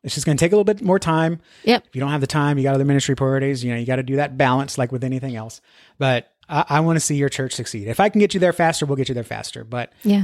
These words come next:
Speaker 1: best case, again, go on that information diet. Just follow the best known church show. Do what we tell you,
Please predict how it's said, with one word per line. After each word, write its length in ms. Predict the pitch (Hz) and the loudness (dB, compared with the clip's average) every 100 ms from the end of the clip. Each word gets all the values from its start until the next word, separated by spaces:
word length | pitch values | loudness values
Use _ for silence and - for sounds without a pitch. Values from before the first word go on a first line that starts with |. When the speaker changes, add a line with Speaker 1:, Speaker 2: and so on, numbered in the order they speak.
| 160 | 0
Speaker 1:
best 280 | 127 165 - | 0 0 0
case, 260 | 147 127 | 0 0
again, 360 | 139 123 147 120 107 | -4 -2 -2 -2 0
go 140 | 143 | 2
on 120 | 151 | 4
that 120 | 147 | 4
information 540 | 139 131 127 135 131 110 | 2 0 -2 0 -2 -2
diet. 280 | 104 110 - | -2 -4 -6
Just 200 | 123 - | -8 -2
follow 260 | 135 139 | 2 2
the 120 | 127 | 2
best 220 | 120 127 127 | 2 0 0
known 160 | 117 | -4
church 220 | - 135 | -2 -2
show. 240 | - 117 110 | -2 -2 0
Do 160 | 120 | 2
what 180 | 139 127 | 2 2
we 120 | 127 | -2
tell 240 | 123 131 143 | 0 2 2
you, 240 | 101 107 | 2 -2